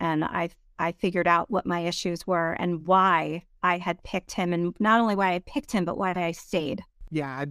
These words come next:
Speaker 2: that's, that's interesting. And I'm sure a lot of people relate to that. So, okay, keep going.
Speaker 1: Yeah. So he left and, you know, we kind of had put a basic parenting plan together, nothing formal, nothing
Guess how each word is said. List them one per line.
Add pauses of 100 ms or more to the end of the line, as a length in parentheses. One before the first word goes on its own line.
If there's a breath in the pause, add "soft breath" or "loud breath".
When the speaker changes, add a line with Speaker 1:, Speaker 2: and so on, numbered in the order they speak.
Speaker 2:
that's,
that's
interesting.
And
I'm
sure
a
lot
of
people
relate
to
that.
So, (340 soft breath)
okay,
keep
going. (640)
Speaker 1:
Yeah. (340 soft breath)
So
he
left
and, (220)
you
know,
we
kind
of
had (120)
put (100)
a (140)
basic
parenting
plan
together,
nothing
formal,
nothing